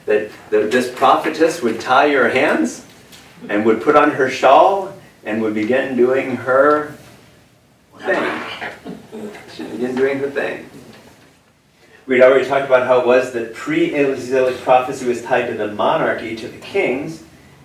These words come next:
and so with the loss of the monarchy then, how it is that prophecy declined. But also, there's another shift during this time that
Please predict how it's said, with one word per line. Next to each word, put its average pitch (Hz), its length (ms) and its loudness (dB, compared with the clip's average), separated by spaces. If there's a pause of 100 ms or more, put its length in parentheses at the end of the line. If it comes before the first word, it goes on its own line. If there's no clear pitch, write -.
and 110 220 -4
so 110 480 2
with 113 200 -2
the - 60 2
loss - 400 2
of - 40 -16
the 110 80 -6
monarchy 107 440 -2
then, 104 180 -6
how 110 180 -2
it 110 100 -4
is 110 160 -6
that 98 180 -8
prophecy 117 520 -6
declined. 131 680 -8 (720)
But 120 100 2
also, 143 640 4 (180)
there's 127 240 0
another 156 320 2
shift - 360 -2
during 139 180 2
this 123 220 -4
time 123 340 -2
that 120 140 0